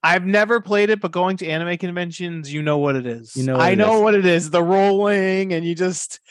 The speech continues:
Speaker 1: I,
Speaker 2: Yeah.
Speaker 1: I, I've never played it. Allison also loves that game, but she was a P S two kid,
Speaker 2: Love it,
Speaker 1: so
Speaker 2: man.
Speaker 1: that
Speaker 2: Love
Speaker 1: makes
Speaker 2: it.
Speaker 1: sense. It,
Speaker 2: Dude.
Speaker 1: <laughs> it, it looks very interesting.
Speaker 2: It's so, it's so fun. It's so zen. It's hard to explain. I never really played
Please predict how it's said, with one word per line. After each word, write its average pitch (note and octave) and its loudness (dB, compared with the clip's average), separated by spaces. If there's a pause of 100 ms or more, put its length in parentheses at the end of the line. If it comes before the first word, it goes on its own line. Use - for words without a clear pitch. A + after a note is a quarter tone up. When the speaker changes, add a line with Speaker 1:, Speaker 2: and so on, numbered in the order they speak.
(200)
Speaker 1:
I, E3+ 2
Speaker 2:
Yeah. A2 2
Speaker 1:
I, F3+ 2
I've D#3+ -2
never F3+ -2
played E3+ -2
it. G3 0
Allison D#3 -2 (120)
also G3 0 (140)
loves D3 0
that C3+ 2
game, F#3 -2
but D3+ -8
she - -8
was C3 -6
a C3 -8
P - -8
S A#2+ -6
two C3 -10 (600)
kid, C3 -2
Speaker 2:
Love A#2 0
it, G#2 -4
Speaker 1:
so A#2+ -4
Speaker 2:
man. G#2 -2
Speaker 1:
that C#3 2
Speaker 2:
Love A#2+ -2
Speaker 1:
makes C3+ -4
Speaker 2:
it. - -20
Speaker 1:
sense. C3+ -10
It, E3 -2
Speaker 2:
Dude. A#2+ 2
Speaker 1:
<laughs> B3 2
it, C4 2
it B3+ 0
looks E4 0
very G3+ 0
interesting. - -6
Speaker 2:
It's D#3+ 0
so, C3+ 2
it's D3 -2
so C#3+ 2
fun. G#2+ -4
It's - -10
so B2 2
zen. G2 -4
It's A#2+ -6
hard D3+ 0
to C3 2
explain. G#2+ -2
I C3+ -2
never A3+ 2
really G3+ 4
played B2+ -2